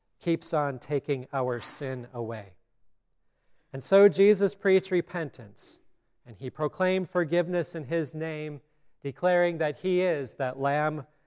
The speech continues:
who would die in their place to take away their sin and grant them his very righteousness.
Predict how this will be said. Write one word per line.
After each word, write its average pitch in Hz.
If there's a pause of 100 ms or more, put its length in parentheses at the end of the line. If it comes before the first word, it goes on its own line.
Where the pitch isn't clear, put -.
who 131
would 117
die 143
in 165
their 151
place 139 (380)
to 131
take 180
away 170
their 151
sin 160
and 139
grant 151
them 143
his 147
very 135
righteousness. 117